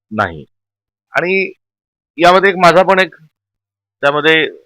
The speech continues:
नावाची चर्चा आणि त्या ठिकाणी ते अंतिमही झालं, माझंही नाव होतं.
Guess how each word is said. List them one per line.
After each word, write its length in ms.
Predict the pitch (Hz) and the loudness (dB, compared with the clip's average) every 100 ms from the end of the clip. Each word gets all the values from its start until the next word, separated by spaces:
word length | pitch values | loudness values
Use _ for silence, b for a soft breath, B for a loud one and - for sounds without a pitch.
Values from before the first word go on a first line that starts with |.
| _ | _
नावाची 400 | 113 120 127 139 | -2 0 0 -6
चर्चा 320 | 131 117 120 120 | -10 -10 -8 -10
आणि 300 | 127 123 - | -10 -14 -20
त्या 400 | _ _ - 110 | _ _ -8 -8
ठिकाणी 520 | 113 107 117 123 95 _ _ _ _ _ _ _ | -8 -10 -8 -10 -14 _ _ _ _ _ _ _
ते 80 | 107 | -4
अंतिमही 400 | 98 107 143 156 | -4 -6 -6 -2
झालं, 280 | 123 120 107 - _ _ _ - | 0 0 -2 -10 _ _ _ -8
माझंही 300 | 151 208 196 | -2 0 2
नाव 240 | 180 170 | 2 0
होतं. 180 | 156 | -4